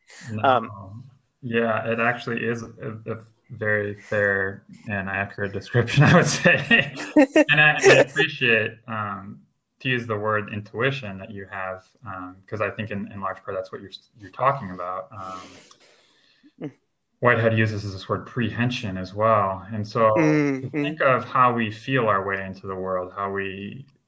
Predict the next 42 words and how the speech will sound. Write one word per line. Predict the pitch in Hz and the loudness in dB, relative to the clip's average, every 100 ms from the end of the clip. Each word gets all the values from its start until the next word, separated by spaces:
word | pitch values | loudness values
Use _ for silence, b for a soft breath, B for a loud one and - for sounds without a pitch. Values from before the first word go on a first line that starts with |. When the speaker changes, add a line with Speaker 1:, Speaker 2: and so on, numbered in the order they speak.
| _ | _
Speaker 1:
how | - 117 110 | -8 -2 0
we | 113 | 0
engage | 107 104 110 110 | -2 0 -2 -2
in | 101 | -6
speculative | - 113 107 110 104 98 92 | -4 -2 -2 -2 -2 -4 -6
reality | 98 98 107 120 104 | -4 2 4 4 0
testing, | - 98 92 - 90 90 | -4 -4 -4 -8 -14 -12
right? | 90 98 117 | -12 -8 -8
I | 98 | -10
mean, | 95 | -12
scientists | - 101 101 101 95 | -8 -6 -6 -8 -16
are | 95 | -14
engaged | 92 92 92 | -10 -10 -10
in | 92 | -14
this | 90 - | -18 -20
as | - | -12
well. | 101 101 | -4 -4
We | 92 | -2
all | 95 107 98 | 0 0 0
are | 87 92 - - | -2 -6 -10 -14
constantly. | - 107 - 113 95 92 92 - | -6 -6 -6 -18 -20 -20 -20 -20
Uh, | 95 92 92 | -18 -18 -10
animals | 104 107 101 95 | -6 -6 -6 -6
are, | 95 95 | -6 -4
non-humans | 98 98 104 98 95 | -6 -8 -8 -10 -8
are | 95 90 | -4 -4
as | 92 | -4
well. | 95 110 90 90 - | -2 -2 -4 -10 -14
Um, | 95 92 90 92 _ _ _ | -12 -12 -14 -18 _ _ _
they | 120 | -2
all | 101 95 | -2 -2
have | 92 | -6
cognition. | - 95 101 113 - 87 - - | -8 -8 -8 -8 -12 -20 -20 -14
I | |
mean, | 104 101 | -10 -4
all | 104 | -2
the | 110 | 0
way | 104 | -2
down. | 101 98 110 87 - b b b b b b b b b - | -2 -2 -2 -4 -12 b b b b b b b b b -2
Um, | 117 117 113 107 101 101 117 | 2 6 6 4 0 -2 -2
and | 120 117 | -2 0
so | 139 127 123 117 113 113 | 2 4 4 2 0 -2